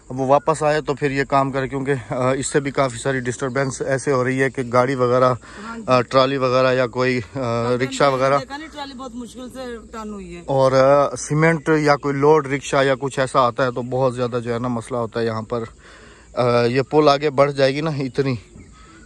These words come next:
Speaker 1: तो फिर easy हो जाएगा सब
Speaker 2: ये
Speaker 1: कुछ।
Speaker 2: यहाँ तक, ये किनारे तक।
Speaker 1: हाँ जी।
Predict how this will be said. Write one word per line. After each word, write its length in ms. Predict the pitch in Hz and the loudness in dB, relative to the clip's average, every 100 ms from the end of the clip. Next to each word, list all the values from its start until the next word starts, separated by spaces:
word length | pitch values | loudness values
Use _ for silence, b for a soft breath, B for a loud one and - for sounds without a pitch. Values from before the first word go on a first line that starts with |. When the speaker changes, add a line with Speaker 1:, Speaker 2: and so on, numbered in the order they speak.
| B - | B -6
Speaker 1:
तो 80 | |
फिर 280 | 120 139 131 131 | -4 -2 -4 -4
easy 240 | 127 123 | -4 -2
हो 140 | 117 107 | -2 -2
जाएगा 320 | 113 110 110 | -4 -4 -6
सब 200 | - 113 | -6 -6
Speaker 2:
ये 80 | 233 | -6
Speaker 1:
कुछ। 120 | 247 | -8
Speaker 2:
यहाँ 220 | 233 226 | -8 -10
तक, 180 | 214 180 208 | -12 -14 -18
ये 60 | |
किनारे 340 | - 202 175 165 | -16 -14 -12 -14
तक। 160 | - | -10
Speaker 1:
हाँ 160 | 131 120 | -4 -4
जी। 260 | 107 98 | -4 -12